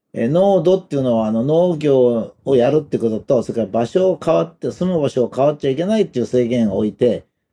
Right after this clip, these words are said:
まあ、半分奴隷みたいな存在だったわけですね。まあ、そういう、まあ、言ってみれば、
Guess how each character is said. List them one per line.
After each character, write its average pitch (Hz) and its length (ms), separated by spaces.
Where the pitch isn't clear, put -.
ま 143 80
あ、 113 40
半 190 260
分 202 180
奴 147 120
隷 160 180
み 151 120
た 110 160
い 95 80
な 104 260
存 117 320
在 107 240
だ 113 100
っ 110 60
た 92 100
わ 87 60
け 131 80
で 113 80
す - 100
ね。 160 260
ま 139 100
あ、 - 20
そ 185 200
う - 20
い 185 120
う、 180 80
ま 175 100
あ、 143 40
言 131 140
っ - 20
て 196 220
み 214 140
れ 175 120
ば、 135 440